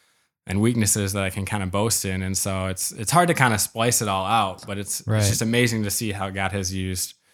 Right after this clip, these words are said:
Speaker 1: um, both just the ways that it's naturally developed me and some of the things that I need to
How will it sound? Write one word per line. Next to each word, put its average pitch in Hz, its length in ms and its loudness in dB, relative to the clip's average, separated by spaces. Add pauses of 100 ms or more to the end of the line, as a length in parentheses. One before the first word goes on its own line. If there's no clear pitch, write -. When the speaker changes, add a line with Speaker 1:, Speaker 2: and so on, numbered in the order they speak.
(460)
Speaker 1:
um, 92 480 -4 (140)
both 131 360 -2
just 104 200 -4
the 104 60 -6
ways 98 260 0
that 95 160 -6
it's - 220 -10
naturally 123 520 0
developed 117 480 -2
me 117 440 -4
and 104 220 -2
some 104 160 -2
of 95 180 -6
the 95 280 -8 (640)
things 113 280 0
that 104 80 -4
I 101 40 -2
need 101 200 -4
to 98 220 -8